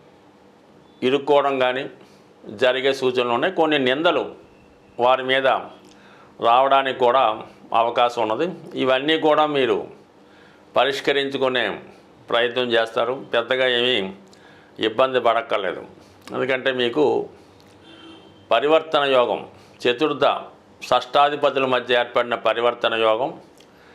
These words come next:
ఎటువంటి సమస్య అయినా మీకు అనుకూలంగా మారుతుంది. అక్కడ ఉన్నటువంటి న్యాయ సంస్థలు కానీ పెద్ద మనుషులు కానీ న్యాయం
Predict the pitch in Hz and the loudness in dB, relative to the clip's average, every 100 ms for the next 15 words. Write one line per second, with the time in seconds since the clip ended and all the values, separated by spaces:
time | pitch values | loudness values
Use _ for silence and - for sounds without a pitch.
0 | - - - 123 160 160 160 156 160 143 | -20 -14 -2 0 2 2 0 -2 0 0
1 | 110 - - _ - _ _ - _ - | -2 -14 -20 _ -20 _ _ -20 _ -20
2 | - - 123 139 143 147 139 139 139 135 | -20 0 0 2 -2 0 0 0 -2 -4
3 | - _ _ - - 113 131 143 139 127 | -14 _ _ -20 -14 -4 -2 2 2 2
4 | 131 139 135 131 123 113 113 117 123 123 | 2 2 2 0 0 2 0 0 -8 -6
5 | 139 - - - - - _ - - - | -8 -10 -20 -20 -20 -20 _ -20 -20 -20
6 | - 131 - 156 147 143 156 151 151 147 | -6 -6 -2 0 2 2 0 2 2 2
7 | 139 135 113 92 - - - _ - - | 0 0 2 -2 -8 -16 -20 _ -20 -20
8 | - 113 117 139 139 139 135 143 135 131 | -8 0 0 0 0 0 0 0 0 0
9 | 127 143 139 113 127 127 123 127 123 120 | -2 0 0 0 0 -2 -2 -2 0 -2
10 | 175 190 - _ - _ - - - - | -8 -14 -20 _ -20 _ -20 -20 -20 -20
11 | _ - - - - 113 123 156 180 | _ -20 -20 -20 -6 0 2 2 0